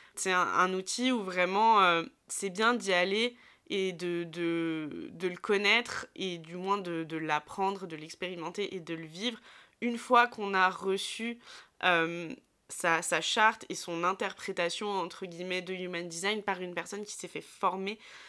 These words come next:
Parce qu'en fait, avec tout ce que tu vas trouver, euh, sinon sur Internet, le seul truc qui va se passer, c'est que tu vas juste prendre ce qui t'intéresse de ton human design, tu vas pas du tout,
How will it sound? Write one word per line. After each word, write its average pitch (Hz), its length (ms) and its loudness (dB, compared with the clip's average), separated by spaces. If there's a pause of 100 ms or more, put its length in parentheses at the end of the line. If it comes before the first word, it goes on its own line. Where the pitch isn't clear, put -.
(180)
Parce 180 200 2
qu'en 190 120 -2
fait, 247 200 0
avec 175 220 2
tout 240 140 -8
ce 240 60 -8
que 233 100 -4
tu 208 180 -10
vas 180 120 0
trouver, 202 500 -2
euh, 165 240 4
sinon 196 360 -4
sur 190 240 -6
Internet, 175 500 -4 (280)
le 196 120 -4
seul 214 200 0
truc 277 220 -6
qui - 140 -10
va 214 140 2
se 208 80 -6
passer, 208 460 -4 (260)
c'est 240 220 -4
que 254 140 2
tu 247 160 -4
vas 233 120 2
juste 254 300 -4
prendre 262 260 -2
ce - 80 -8
qui - 120 -14
t'intéresse 233 500 -4
de 202 80 -14
ton 233 140 -8
human 196 340 -2
design, 185 400 -4 (300)
tu - 140 -10
vas 202 160 2
pas 202 180 4
du 214 180 -6
tout, 262 400 -2